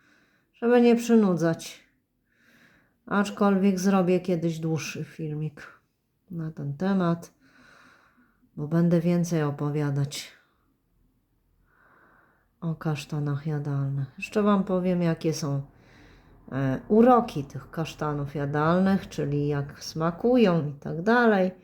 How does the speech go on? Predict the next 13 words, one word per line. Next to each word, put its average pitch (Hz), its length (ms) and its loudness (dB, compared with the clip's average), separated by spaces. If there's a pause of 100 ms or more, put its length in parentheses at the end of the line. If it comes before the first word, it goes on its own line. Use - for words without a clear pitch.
(420)
O 165 200 -4
owocach 202 680 0
troszkę 180 580 -2
opowiem. 160 580 -4 (640)
Zbiór 214 720 2
tego 185 500 0 (180)
pokażę, 170 640 -2 (1800)
tych 175 280 -4
owoców. 165 880 -2 (1700)
E, 143 580 0
zobaczycie, 175 760 2
jak 160 240 2
one, 156 600 0